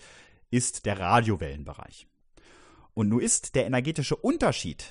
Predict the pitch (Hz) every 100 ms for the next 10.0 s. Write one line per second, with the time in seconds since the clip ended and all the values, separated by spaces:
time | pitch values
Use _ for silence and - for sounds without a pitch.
0 | - - 120 92 85 - 135 208 - -
1 | - 101 - 90 82 - 139 190 110 -
2 | 95 - 92 85 107 - 139 202 - -
3 | - - - _ - - 160 165 - 87
4 | 76 - 92 98 143 208 110 - - -
5 | 104 120 117 101 92 - 82 73 - 92
6 | - 165 220 - 98 107 98 104 104 92
7 | 87 90 110 107 113 - - 82 90 143
8 | 90 80 - 87 80 85 120 107 113 -
9 | 85 82 117 - 131 117 110 127 127